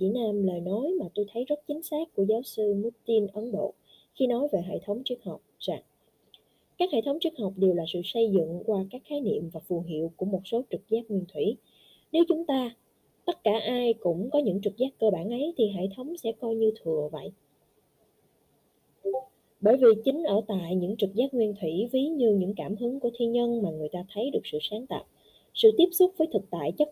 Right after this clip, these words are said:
phát trong sáng, thành tầng, chưa bị công phu uốn nắn của lý luận, của danh từ. Cùng một trực giác nguyên thủy, người ta thấy đẻ ra rất nhiều hệ thống triết học. Ví như cùng một trực giác của Đức Phật Thích Ca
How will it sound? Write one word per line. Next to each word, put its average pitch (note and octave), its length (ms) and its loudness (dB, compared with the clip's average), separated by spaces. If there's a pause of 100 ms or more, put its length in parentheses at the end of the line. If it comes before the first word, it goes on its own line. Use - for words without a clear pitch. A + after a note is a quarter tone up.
phát C#4 280 -2
trong A3+ 200 -2
sáng, C4+ 460 -4
thành G3+ 340 0
tầng, G3 260 4 (460)
chưa C#4 300 8
bị E3+ 320 2
công A3+ 200 -2
phu A3 280 8
uốn B3+ 240 4
nắn D4+ 280 -4
của E3 140 6
lý C4+ 220 2
luận, G3+ 180 2 (140)
của F3 100 -2
danh F3 280 0
từ. D#3 160 -4 (600)
Cùng G#3+ 180 6
một G3+ 160 2
trực G3+ 160 -6
giác E4 180 0
nguyên B3+ 220 -2
thủy, F3 300 0
người A3 180 2
ta A3 100 0 (120)
thấy A#3+ 220 -4
đẻ G3 300 -4
ra A3+ 300 -2
rất D#4 200 -6
nhiều E3+ 260 -2
hệ D#3+ 100 -10
thống B3+ 200 -10
triết C4+ 200 -4
học. F#3+ 160 -10 (580)
Ví C#4 140 6
như E4 320 4
cùng F#3 220 4
một E3 160 -2
trực - 220 -4
giác D4+ 220 4
của G#3 100 4
Đức B3+ 200 -2
Phật - 200 -8
Thích C#4 180 -6
Ca A#3+ 260 0